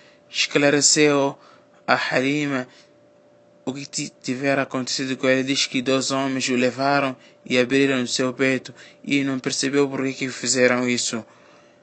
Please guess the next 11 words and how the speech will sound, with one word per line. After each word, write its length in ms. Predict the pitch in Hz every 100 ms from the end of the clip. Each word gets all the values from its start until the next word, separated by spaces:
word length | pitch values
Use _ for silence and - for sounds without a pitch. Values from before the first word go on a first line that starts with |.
| _ _ _ _ - _ _ _ _ _ _ _ _ _
Allah 340 | 147 151 143 139
subhanahu 540 | - - - 143 135
wa 40 |
ta'ala 360 | 131 135 135 131
sempre 460 | - 156 151 143 135
protegeu 600 | 131 127 131 123 135 131
o 60 |
seu 220 | 123 135 127
profeta 600 | 127 120 131 131 127 117 - - -
durante 420 | - 123 127 127 123
todas 680 | 131 127 127 123 - -